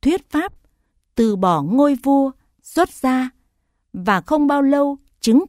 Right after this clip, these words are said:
quả A-la-hán. Ngài hân hoan khi nghĩ đến những uế nhiễm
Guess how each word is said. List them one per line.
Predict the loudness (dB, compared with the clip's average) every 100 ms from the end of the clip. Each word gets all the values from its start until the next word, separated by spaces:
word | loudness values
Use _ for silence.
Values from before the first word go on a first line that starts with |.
| 0
quả | 0 0 -4 -12 -4
A-la-hán. | -2 -2 -4 -4 -2 -2 -4 _ _ _ _ _ _ _ _ _ 0
Ngài | 2 2 0
hân | -2 2 2
hoan | 4 4 4 2 0 _
khi | _ 0
nghĩ | 2 2 0
đến | 0 0 2 2
những | 2 -2
uế | -4 0 0 0
nhiễm | 0 0